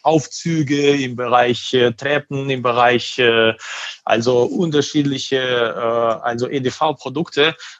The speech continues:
Äh, da sehen wir überall die deutsche Namen. Und, äh, das freut uns immer. Da, da, dafür sind wir da und, äh, das ist unsere Aufgabe, also quasi, äh, darum zu kümmern, dass immer mehr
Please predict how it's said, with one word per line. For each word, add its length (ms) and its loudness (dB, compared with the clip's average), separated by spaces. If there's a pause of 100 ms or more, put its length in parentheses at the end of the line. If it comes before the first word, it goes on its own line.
(140)
Äh, 340 0 (420)
da 520 4
sehen 300 -4
wir 160 0
überall 540 -2
die 480 -2
deutsche 840 -6
Namen. 540 -2 (380)
Und, 360 -6
äh, 160 -2
das 160 -4
freut 260 -2
uns 240 -4
immer. 240 -8
Da, 200 -4
da, 160 -6
dafür 300 -6
sind 240 -8
wir 100 -2
da 280 2
und, 380 -8
äh, 420 -2 (840)
das 320 -4
ist 180 -8
unsere 560 2
Aufgabe, 720 -2 (340)
also 540 -6
quasi, 480 -4
äh, 420 -4
darum 280 -4
zu 120 -12
kümmern, 380 -4
dass 340 -8 (140)
immer 260 -8
mehr 460 -6